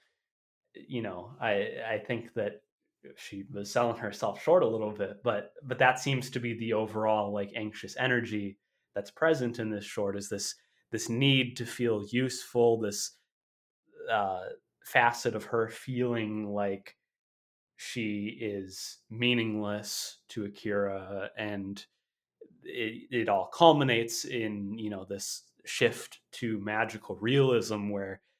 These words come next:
you know, in the street she begins to transform into a chair, and then she eventually finds,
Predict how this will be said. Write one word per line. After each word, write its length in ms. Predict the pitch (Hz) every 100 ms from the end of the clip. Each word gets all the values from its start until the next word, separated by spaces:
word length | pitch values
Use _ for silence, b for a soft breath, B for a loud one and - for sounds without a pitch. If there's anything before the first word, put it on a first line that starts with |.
| _ _ _
you 200 | 123 107
know, 120 | 101
in 120 | 101
the 60 | 104
street 340 | - 127 120
she 160 | - 110
begins 400 | 104 110 104 104
to 140 | -
transform 840 | - 113 104 - - 113 110 107 107
into 400 | 110 104 - 117
a 60 |
chair, 640 | - - 117 110 104 101 - _ _ _ B B
and 160 | 113 113
then 320 | 110 107 107 _ _ _
she 200 | - 110
eventually 440 | 104 117 113 117 104
finds, 880 | - 117 110 110 107 104 104 -